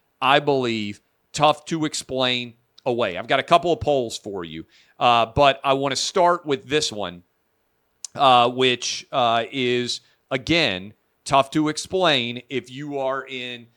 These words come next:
the pro-Biden camp. You remember, I think that not only would Joe Biden lose to Donald Trump if the election were today, I think he would lose to Vivek Ramaswamy. I think he would lose to Nikki Haley.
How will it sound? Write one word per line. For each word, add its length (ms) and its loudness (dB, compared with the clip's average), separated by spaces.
the 120 -14
pro-Biden 800 2
camp. 340 -12
You 80 -6
remember, 320 -4
I 180 6
think 340 -6
that 180 -8
not 180 0
only 240 -2
would 180 -6
Joe 240 -2
Biden 460 -2
lose 460 -8
to 100 -8
Donald 380 0
Trump 320 -2
if 140 -10
the 120 -8
election 520 -6
were 120 -10
today, 440 -12
I 80 2
think 120 0
he 60 -4
would 140 -2
lose 220 0
to 60 -12
Vivek 360 -6
Ramaswamy. 720 -4
I 80 -4
think 140 -6
he 100 -8
would 160 -6
lose 420 -4
to 580 -6
Nikki 260 -10
Haley. 500 -6